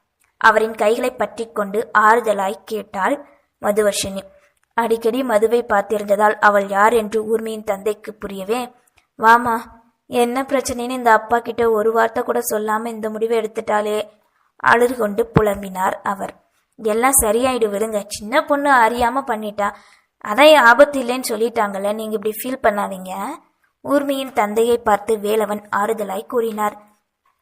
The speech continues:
அதே நேரம் மெல்ல கண் விழித்த ஊர்மி அனைவரையும் கண்டு எழுந்து அமர முயற்சி செய்ய அவளுக்கு உதவினாள் மதுவர்ஷினி. "ஏண்டி இப்படி பண்ணுன? அப்பாவை பற்றி ஒரு நிமிஷமாவது நினைச்சு பாத்தியா?"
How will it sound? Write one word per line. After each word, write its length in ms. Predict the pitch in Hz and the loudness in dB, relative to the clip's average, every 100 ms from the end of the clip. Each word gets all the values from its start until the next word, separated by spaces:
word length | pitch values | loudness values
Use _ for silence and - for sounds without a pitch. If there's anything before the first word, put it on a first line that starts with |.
| _ - | _ 0
அதே 280 | 247 240 254 | 4 4 4
நேரம் 280 | 247 220 226 | 4 2 2
மெல்ல 300 | 214 233 - | 2 2 2
கண் 200 | 208 208 | 0 0
விழித்த 400 | 220 226 - 226 | 0 0 0 0
ஊர்மி 440 | 208 202 247 262 | -2 -6 -8 -8
அனைவரையும் 600 | - 202 233 233 226 233 | -4 -2 0 0 -2 -4
கண்டு 360 | - 202 202 202 | -4 -4 -4 -6
எழுந்து 400 | 202 220 226 240 | -6 -6 -4 -4
அமர 340 | 208 202 208 208 | -2 -2 0 0
முயற்சி 340 | 208 208 214 | -4 -6 -4
செய்ய 400 | 196 185 214 254 - - - - | -4 -4 -6 -6 -8 -20 -10 6
அவளுக்கு 520 | 254 269 254 247 262 | 8 8 4 0 0
உதவினாள் 600 | 226 226 214 202 226 269 | 2 2 0 -2 -2 -2
மதுவர்ஷினி. 680 | 233 202 214 208 - 196 190 - - _ | -2 0 2 0 -2 -8 -10 -14 -20 _
"ஏண்டி 340 | 247 311 415 427 | 0 2 6 4
இப்படி 220 | 277 240 | 2 -6
பண்ணுன? 520 | 220 214 208 202 233 - - | -4 -4 -4 -2 -2 -4 2
அப்பாவை 400 | 240 247 370 370 | 4 8 8 8
பற்றி 220 | 285 302 | 4 2
ஒரு 180 | 254 254 | 2 4
நிமிஷமாவது 520 | 285 285 320 294 285 | 2 0 2 4 4
நினைச்சு 320 | 247 214 240 - | 4 0 -4 -2
பாத்தியா?" 600 | 214 208 196 208 220 | -2 -4 -2 0 0